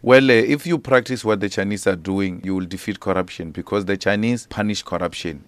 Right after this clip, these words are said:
They don't care who is involved in corrupt activities. For as long as corruption is not punished, then you must forget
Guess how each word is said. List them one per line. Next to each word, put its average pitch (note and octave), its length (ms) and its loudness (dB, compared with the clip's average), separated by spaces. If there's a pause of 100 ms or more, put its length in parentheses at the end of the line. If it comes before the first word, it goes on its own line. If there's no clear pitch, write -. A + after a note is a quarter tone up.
They F#2+ 140 -2
don't A2 240 0
care G2+ 220 2
who A#2 320 -2
is G2+ 260 -8
involved F2 560 -4
in F2+ 220 -8
corrupt E2+ 360 -6
activities. - 680 -14 (100)
For - 180 2
as A2 140 0
long C#3+ 260 8
as A#2 220 0
corruption F#2+ 500 -4
is - 140 -14
not F#2+ 240 -4 (120)
punished, G#2 500 -4 (100)
then B2 220 2
you G#2+ 80 0
must F#2 200 -4
forget F#2+ 400 0